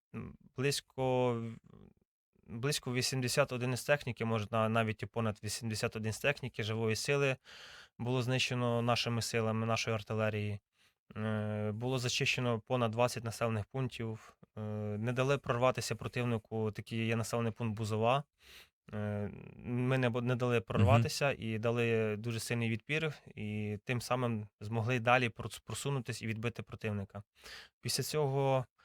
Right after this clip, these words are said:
Speaker 1: наша бригада десь в червні місяці висунулась на виконання задачі, е, вже на східні рубежі.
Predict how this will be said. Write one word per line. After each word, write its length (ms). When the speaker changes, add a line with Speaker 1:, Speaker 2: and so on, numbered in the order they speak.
Speaker 1:
наша 260
бригада 760
десь 200
в 20
червні 280
місяці 300
висунулась 580
на 60
виконання 440
задачі, 540
е, 260
вже 200
на 100
східні 360
рубежі. 420